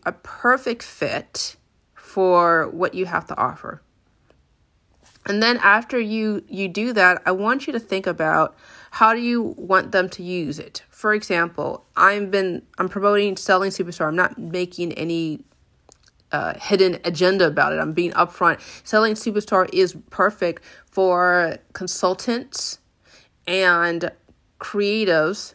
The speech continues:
meaning, like, you're selling one-off art, who just wanna know how to sell, just basic selling. But this is something where you can do at your own pace, and you can go back again and again and again. And I want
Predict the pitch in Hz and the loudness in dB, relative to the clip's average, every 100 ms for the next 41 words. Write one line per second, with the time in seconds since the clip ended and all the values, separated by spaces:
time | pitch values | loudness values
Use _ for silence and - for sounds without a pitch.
0 | - 180 175 170 170 160 156 170 170 - | -8 -6 -4 -4 -4 -4 -6 -6 -8 -2
1 | 175 175 170 170 175 170 170 - 165 156 | -2 -2 -4 -4 -2 2 0 0 2 2
2 | - - 208 190 196 208 - 190 185 180 | 0 -6 -4 -2 -2 -2 -2 -6 -2 -2
3 | 175 - 180 - - - 120 - - - | -2 2 2 4 -4 -2 0 0 -4 -6
4 | 196 190 202 214 208 - - - 151 147 | -4 0 0 0 -8 -8 -4 2 2 2
5 | - - - _ 175 196 180 175 - _ | -8 -20 -20 _ -4 4 6 6 0 _
6 | _ _ _ 208 214 214 - - 101 214 | _ _ _ 2 2 0 -2 -2 -2 -2
7 | 190 185 180 175 175 170 175 160 - 175 | -2 0 0 0 -6 -4 0 0 0 -2
8 | 151 - 269 262 254 - 165 165 175 170 | -2 0 0 0 -6 -8 -6 -6 -6 -4
9 | 170 160 - 139 185 196 196 190 180 180 | -2 -4 -6 -4 -2 0 -2 -2 -2 -2
10 | 180 170 165 165 160 _ _ _ - _ | -2 0 0 0 -2 _ _ _ -20 _
11 | _ 190 180 175 170 165 - - 185 196 | _ 0 4 4 2 -4 -6 2 2 2
12 | 208 226 202 | 0 0 -2